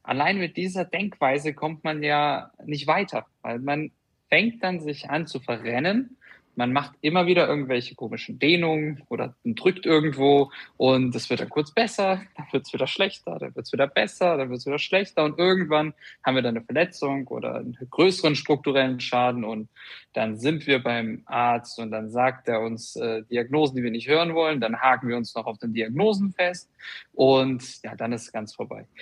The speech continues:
Und deshalb ist es ganz, ganz wichtig, einfach proaktiv und vor allem auch schon bei kleinsten Schmerzen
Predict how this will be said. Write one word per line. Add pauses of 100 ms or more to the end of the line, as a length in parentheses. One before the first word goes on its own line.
(200)
Und
deshalb
ist
es
ganz,
ganz
wichtig,
einfach
proaktiv
und
vor
allem
auch
schon
bei
kleinsten
Schmerzen